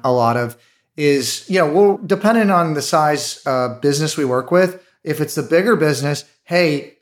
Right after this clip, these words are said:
a lot of times they're trying to spend all their money by the end of the year, right? So they keep the same budget for next year. And so I've run across that a lot in November, December. "Hey, we need to spend all our money." Well, we've sold marketing to 'em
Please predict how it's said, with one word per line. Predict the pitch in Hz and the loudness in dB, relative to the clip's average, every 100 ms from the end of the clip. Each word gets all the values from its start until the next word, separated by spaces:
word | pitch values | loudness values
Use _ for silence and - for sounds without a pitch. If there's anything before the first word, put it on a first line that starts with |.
| _ | _
a | 147 | -2
lot | 151 202 | 2 2
of | - | 2
times | 160 151 143 - _ _ _ _ 131 | 0 0 -4 -10 _ _ _ _ -2
they're | 160 156 | 0 0
trying | - 175 170 190 | -4 0 0 2
to | 175 | -2
spend | - - 160 156 143 - _ - | -2 0 0 0 -4 -10 _ -2
all | 147 156 | 2 4
their | 151 | 2
money | 143 139 147 | 2 0 0
by | 135 | 0
the | 127 | 0
end | 139 | -2
of | 131 | -4
the | 127 | -4
year, | 147 160 | 2 2
right? | 139 151 | 4 2
So | 151 135 | -2 -4
they | 127 120 - | -4 -4 -14
keep | - 185 180 160 | -6 -4 -2 -2
the | 139 | -2
same | 170 147 | -2 -2
budget | 123 139 139 147 | 0 0 -2 -6
for | - 143 | -4 -2
next | 156 - | -2 -4
year. | - - | -12 -10
And | 139 135 | -8 -6
so | 165 156 | 0 0
I've | 160 | 2
run | 170 185 | 0 0
across | 180 - 165 - | 0 0 0 0
that | 175 175 165 | 0 2 2
a | |
lot | 143 147 143 143 - _ _ - | 2 4 4 2 -2 _ _ -6
in | 151 | -2
November, | 156 139 147 139 | 0 2 0 0
December. | 135 - 165 156 139 | -2 -2 0 2 2
"Hey, | 139 151 139 - _ _ | 2 2 2 -2 _ _
we | 170 | 2
need | 233 | 2
to | |
spend | - - 160 | 2 0 2
all | 147 | 2
our | 135 | 2
money." | 190 143 127 - _ | 0 0 -6 -14 _
Well, | 143 151 160 196 - _ _ - | 0 2 4 0 -6 _ _ -6
we've | 185 185 | -4 -2
sold | - 190 160 | 0 2 2
marketing | 147 165 180 175 147 | 2 2 0 -6 -6
to | - 143 | -4 -2
'em | 139 143 | -2 -4